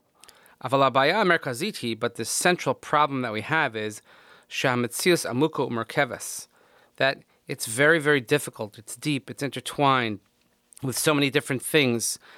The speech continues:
V'yesh bo revadim amokim shesichlenu hanashim mugbal miskasher lekoltam.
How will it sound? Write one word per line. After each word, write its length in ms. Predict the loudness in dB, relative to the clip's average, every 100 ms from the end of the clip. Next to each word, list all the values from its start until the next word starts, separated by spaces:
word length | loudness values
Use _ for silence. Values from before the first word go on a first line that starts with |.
| -6
V'yesh 240 | 0 0 2
bo 100 | 2
revadim 440 | 4 2 4 4
amokim 560 | 4 2 0 2 2 2
shesichlenu 640 | 0 -4 -4 -4 0 2
hanashim 480 | 2 0 0 0 0
mugbal 280 | 0 0 2
miskasher 460 | 0 0 0 0 -2
lekoltam. 520 | -4 -2 2 2